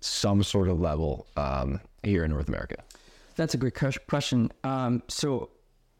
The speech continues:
Speaker 2: right now I'm actually, I am on the side. Even when I was in college, I was helping, uh, a lot of kids from Russia to get here. Uh, so my whole point, because overall kind of goal, to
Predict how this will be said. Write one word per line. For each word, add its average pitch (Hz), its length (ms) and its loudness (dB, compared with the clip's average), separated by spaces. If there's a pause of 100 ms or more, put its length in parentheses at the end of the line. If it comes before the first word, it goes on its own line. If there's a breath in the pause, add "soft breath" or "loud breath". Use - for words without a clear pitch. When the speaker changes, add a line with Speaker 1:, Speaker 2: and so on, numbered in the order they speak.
Speaker 2:
right 131 300 2
now 143 340 2
I'm 131 120 4
actually, 123 460 0 (600)
I 110 100 0
am 127 400 2 (160)
on 135 160 2
the 127 60 2
side. 127 420 0
Even 117 220 2
when 113 100 2
I 110 80 0
was 110 160 0
in 110 80 0
college, 113 500 -2
I 120 80 0
was 113 160 2
helping, 120 760 0 (260)
uh, 101 380 -6
a - 100 -2
lot 117 180 2
of 113 100 -2 (200)
kids - 220 0
from 120 180 2
Russia 120 280 0
to - 140 -4
get 104 220 -2
here. 76 240 -4 (480 soft breath)
Uh, - 300 -6
so - 160 -2
my 120 160 4
whole 156 260 -4 (140)
point, 147 340 2
because 123 360 0 (180)
overall 123 420 0
kind 117 200 0
of 107 100 -2 (120)
goal, 113 500 0 (380 soft breath)
to 120 420 2